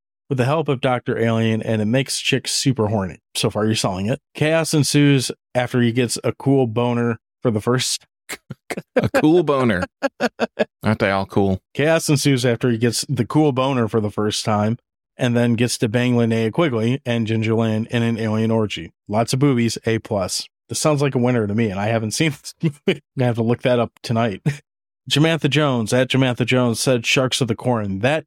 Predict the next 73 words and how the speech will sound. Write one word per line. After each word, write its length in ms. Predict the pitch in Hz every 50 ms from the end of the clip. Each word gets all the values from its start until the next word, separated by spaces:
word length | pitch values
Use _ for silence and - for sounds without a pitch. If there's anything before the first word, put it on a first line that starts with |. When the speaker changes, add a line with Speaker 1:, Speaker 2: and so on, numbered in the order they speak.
| -
Speaker 1:
is 380 | - 147 147 143 143 135 120 131 -
on 300 | - 123 127 127 127 120
my 260 | 113 117 120 120 120 120
to-watch 640 | 117 - - 135 120 113 110 110 113 113 - - -
list 240 | 120 117 110 - -
and 120 | 101 -
has 260 | 117 117 113 110 104
been 220 | - 117 113 107 -
since 180 | 117 107 -
I 140 | 107 104 101
found 260 | - 120 113 107 104
out 160 | 107 107 107
it 60 | 104 101
existed. 640 | 95 101 104 110 110 110 - - 123 113 113 120 -
And 240 | 117 113 113 110 107
quite 240 | - - 151 156 147
frankly, 380 | - 131 127 123 - 123 120
I 60 | 113 107
think 180 | - 117 -
we 100 | 120 117
need 260 | 113 110 113 117 107
to 60 | 110 101
put 180 | - 123 110
a 20 | 98
shark 340 | - - 120 113 110 -
movie 260 | - 113 110 104 107 107
in 220 | 107 107 101 - _ _ -
Crummy 280 | - 127 117 113 113
Movie 280 | 113 113 117 113 107 110
March 360 | 104 107 110 120 117 - -
'cause 120 | - 101 -
there's 160 | 101 - -
so 180 | - - 135
many 220 | 123 110 104 104 95
crummy 280 | - - 110 101 101
shark 320 | 101 - - 107 107 - -
movies 320 | 110 107 104 104 98 95
and 240 | 104 98 95 95 98
we 100 | 107 123
haven't 200 | 131 101 95 92
talked 240 | - 107 107 107 -
about 240 | 117 117 117 92 123
any 180 | 123 123 107
of 100 | 95 90
them 180 | 90 87 87 85
yet. 160 | 82 - -
Speaker 2:
That's 200 | - - - -
true. 260 | - - 107 113 101
Speaker 1:
I 100 | 87 -
don't 160 | 98 98 101
know 60 | 107 110
Speaker 2:
There 100 | 82 78
Speaker 1:
if 40 |
it 40 | 85
Speaker 2:
are. 100 | 90 87
Speaker 1:
will 80 | 76 101
be 160 | 107 113 107
this 300 | 104 120 131 127 - -
one. 240 | 143 135 135 135 - _ _
I 60 | -
don't 120 | 135 139 135
know 80 | 123
if 100 | 117 -
this 200 | - 143 151 -
will 60 | 156 139
be 140 | 139 139
the 100 | 139 143
one 160 | 143 147 143 143
that 80 | 139
we 100 | 147 151
land 280 | 143 143 143 143 139 139
on, 300 | 139 143 147 147 139 120
but 280 | 107 98 95 92 90